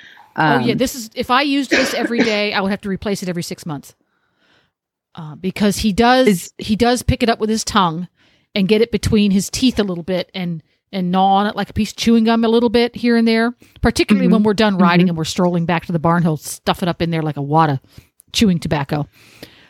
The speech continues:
Speaker 1: Um, so he's put some scarring on it, but if I had to use it every day, it would have to get replaced regularly. Yeah.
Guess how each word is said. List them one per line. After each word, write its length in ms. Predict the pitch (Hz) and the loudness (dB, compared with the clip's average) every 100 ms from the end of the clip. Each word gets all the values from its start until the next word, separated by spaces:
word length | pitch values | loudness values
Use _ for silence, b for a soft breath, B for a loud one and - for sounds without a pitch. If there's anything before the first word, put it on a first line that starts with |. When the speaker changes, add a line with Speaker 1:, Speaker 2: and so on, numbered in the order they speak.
| B - | B -12
Speaker 1:
Um, 280 | 147 147 | -8 -8
so 140 | 147 190 | 0 4
he's 140 | 202 | 4
put 160 | - 359 | 2 0
some 160 | - | 0
scarring 520 | 160 - - 185 175 151 | 0 0 2 2 2 0
on 140 | 151 | -2
it, 60 | 156 | 0
but 120 | 165 | 0
if 80 | 185 | 2
I 100 | 208 | 2
had 160 | 247 | 2
to 60 | 214 | 2
use 200 | 208 208 | 4 4
it 120 | 196 | 4
every 180 | 185 185 | 2 2
day, 220 | 180 175 | 2 0
it 80 | 180 | 0
would 100 | 165 | -2
have 120 | 165 | -2
to 60 | 156 | -6
get 120 | 175 | -8
replaced 460 | 170 - 165 156 - _ | -8 -6 -6 -6 -10 _
regularly. 840 | 147 139 156 135 156 151 147 151 - _ | -14 -10 -10 -8 -10 -10 -10 -10 -12 _
Yeah. 160 | - | -12